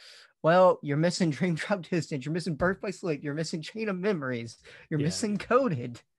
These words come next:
Speaker 2: <laughs>
Speaker 1: you're missing zero point two Birth by Sleep, a fragmentary passage."
Speaker 2: That's, uh, that's
Speaker 1: Yeah.
Speaker 2: another issue I'd say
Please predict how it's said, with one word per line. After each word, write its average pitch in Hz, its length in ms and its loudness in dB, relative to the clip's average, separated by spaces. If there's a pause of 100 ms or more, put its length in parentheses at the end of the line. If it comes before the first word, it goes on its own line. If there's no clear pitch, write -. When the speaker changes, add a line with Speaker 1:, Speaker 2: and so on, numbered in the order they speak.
(120)
Speaker 2:
<laughs> - 380 -6
Speaker 1:
you're 170 120 0
missing 202 380 0
zero 190 400 2
point 214 280 -6
two 208 200 -6
Birth 185 280 -2
by 185 100 -2
Sleep, 196 280 -4
a 175 80 0
fragmentary 208 960 -2
passage." - 840 -4 (1120)
Speaker 2:
That's, - 340 -6
uh, 139 280 2 (360)
that's 185 180 -6
Speaker 1:
Yeah. 180 60 0
Speaker 2:
another 127 300 0
issue 110 340 -8
I'd 98 160 -12
say 107 340 -10